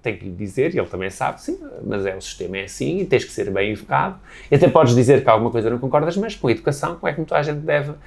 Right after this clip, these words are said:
não é a, "Ah, professora, eu acho que isso não funciona", que também não acho que deva ser uma forma de lidar. Mas o mais taylorista do que o sistema de ensino eu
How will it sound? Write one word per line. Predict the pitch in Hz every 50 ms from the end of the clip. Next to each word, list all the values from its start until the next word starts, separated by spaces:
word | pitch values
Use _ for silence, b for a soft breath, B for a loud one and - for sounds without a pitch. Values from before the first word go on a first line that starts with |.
| B B B
não | 123 120 120
é | 123 127
a, | 127 127 127 131 131 135 - b b b b b b b b
"Ah, | - 143 147 143 135
professora, | - - - 180 156 120 - - - -
eu | - 113
acho | 117 117 113 - -
que | 127
isso | 123 120 - 135
não | 135 127
funciona", | - 156 147 - 170 160 165
que | 160
também | - 170 156 135
não | 120 110
acho | 107 110 - -
que | -
deva | 123 110 113
ser | 110 - - 110
uma | 107 110
forma | 101 - - 107 107 104 101
de | 92 92 92
lidar. | 90 87 85 82 - B B B B B B B B B B
Mas | B 120 117 107 - - - - -
o | 110 107
mais | 107 113 123 135 151 143 -
taylorista | - 151 147 139 135 143 156 160 - - - 104
do | 92 104 95
que | - 110
o |
sistema | 101 - - - 117 117 123 120
de | 127
ensino | 131 131 - - 147 156 160 151 - -
eu | 127 127 135 139 143